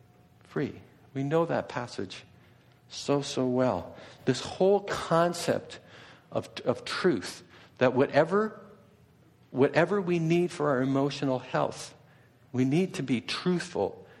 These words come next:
and, and, and honest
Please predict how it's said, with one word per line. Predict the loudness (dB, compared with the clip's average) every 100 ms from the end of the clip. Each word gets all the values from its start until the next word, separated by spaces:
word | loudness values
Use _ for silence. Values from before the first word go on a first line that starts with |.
| -20 -20 _ _ -4
and, | 0 2 0 -2
and, | 0 0 -2 -6 -8
and | -6 -6 2
honest | 4 4 0 -4 -8 -10 -12